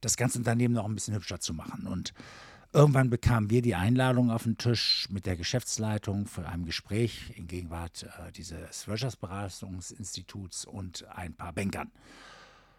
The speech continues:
Und man konnte sich schon denken, oh Gott, da geht mehr ab, die werden Fragen haben. Also haben wir entschieden, auch mit mehreren dorthin zu fahren und tatsächlich uns gegenüber saß ein ganzer Stab an Leuten ungefähr.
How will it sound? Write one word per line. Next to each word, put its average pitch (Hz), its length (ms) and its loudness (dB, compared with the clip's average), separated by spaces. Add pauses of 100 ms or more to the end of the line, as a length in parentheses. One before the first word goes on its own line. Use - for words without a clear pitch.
(400)
Und 107 200 -4
man 92 200 0
konnte 120 300 2
sich 95 160 0
schon 92 240 0
denken, 131 720 6 (560)
oh 120 180 -4
Gott, 110 220 0
da 90 140 -4
geht 95 500 -6
mehr 104 380 -2
ab, 196 160 -8
die 101 120 -6
werden 87 200 -6
Fragen 135 460 -4
haben. 131 480 0 (840)
Also 110 220 0
haben 104 120 0
wir 107 120 2
entschieden, 101 480 -4
auch 95 240 -8
mit 90 120 -6
mehreren 92 340 -2
dorthin 101 300 -4
zu - 140 -6
fahren 107 320 -2
und 98 140 -2
tatsächlich 95 480 -4
uns 82 180 -8
gegenüber 90 400 -4
saß 85 280 -4
ein 92 60 -6
ganzer 85 280 -6
Stab - 420 -4
an 92 120 -6
Leuten 82 400 -10
ungefähr. 82 600 -12